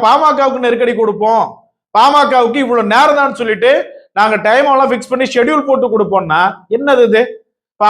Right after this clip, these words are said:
அதிமுக, திமுக காரங்க வச்சா எந்த பிரச்சனையும் வராதா? இப்ப பாட்டாளி மக்கள் கட்சி வச்சாதான் பிரச்சனை வருதா? பாட்டாளி மக்கள் கட்சி பேனர் வச்சு எங்க பிரச்சனை வந்தது? அதுல எந்த இடத்துல தேவையில்லாத வார்த்தைகளோ, தேவையில்லாத ஒரு ப-, பதற்றத்தை ஏற்படுத்துற மாதிரியோ, இல்ல ஒரு பிரச்சனை ஏற்படுத்துற மாதிரி ஏதாவது வாசகத்தை நீங்க கட்டிட்டீங்களா?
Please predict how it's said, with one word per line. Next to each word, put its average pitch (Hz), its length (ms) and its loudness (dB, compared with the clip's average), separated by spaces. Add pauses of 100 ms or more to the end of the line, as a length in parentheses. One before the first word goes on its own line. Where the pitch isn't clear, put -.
(100)
அதிமுக, 262 480 -2
திமுக 233 280 -2
காரங்க 214 280 0
வச்சா 220 260 0
எந்த 208 180 -2
பிரச்சனையும் 208 380 -2
வராதா? 185 300 2 (960)
இப்ப 180 180 -2
பாட்டாளி 262 360 4
மக்கள் 240 240 0
கட்சி 233 200 -2
வச்சாதான் 226 360 -2
பிரச்சனை 214 320 -2
வருதா? 208 200 0 (120)
பாட்டாளி 262 400 2
மக்கள் 233 240 -2
கட்சி 208 260 -6
பேனர் 226 280 2
வச்சு 214 200 -6
எங்க 226 180 0
பிரச்சனை 202 320 -4
வந்தது? 190 240 -6 (560)
அதுல 226 320 2
எந்த 262 120 -4 (100)
இடத்துல 240 240 -2 (100)
தேவையில்லாத 240 500 2
வார்த்தைகளோ, 220 480 0 (580)
தேவையில்லாத 240 560 2
ஒரு 247 200 2
ப-, 220 240 2
பதற்றத்தை 226 600 -2
ஏற்படுத்துற 202 400 -8
மாதிரியோ, 202 220 0 (380)
இல்ல 220 180 -4
ஒரு 226 140 2
பிரச்சனை 214 300 -2
ஏற்படுத்துற 214 380 -4
மாதிரி 226 180 2
ஏதாவது 214 200 2
வாசகத்தை 220 440 -2
நீங்க 190 180 -6
கட்டிட்டீங்களா? 175 480 -4